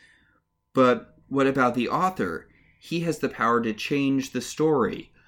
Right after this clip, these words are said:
Uh, after all, he's going to write the villain's happy endings,"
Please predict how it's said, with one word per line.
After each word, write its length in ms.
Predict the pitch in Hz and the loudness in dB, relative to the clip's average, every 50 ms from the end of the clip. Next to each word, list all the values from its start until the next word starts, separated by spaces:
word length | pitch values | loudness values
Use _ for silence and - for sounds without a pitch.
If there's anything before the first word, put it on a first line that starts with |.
| _ _ _ _ _ _ | _ _ _ _ _ _
Uh, 160 | - 110 113 - | -8 -6 -4 -2
after 440 | - 127 131 123 - 151 139 139 143 | 0 0 0 0 2 4 4 6 6
all, 220 | 139 135 123 113 | 6 4 4 2
he's 260 | - - 135 135 131 | 0 0 0 0 0
going 200 | - 139 139 135 135 | 0 0 2 2 4
to 60 | 131 | 6
write 240 | 123 123 120 110 - | 6 4 4 2 0
the 80 | 123 | -4
villain's 380 | 110 110 113 113 113 113 113 110 | -4 -2 -2 0 0 0 0 -2
happy 340 | - 123 117 110 - 113 73 | -2 -6 -6 -4 -4 -6 -4
endings," 600 | 78 113 113 107 101 - - - - - - | -2 0 0 0 0 -2 -6 -8 -12 -14 -16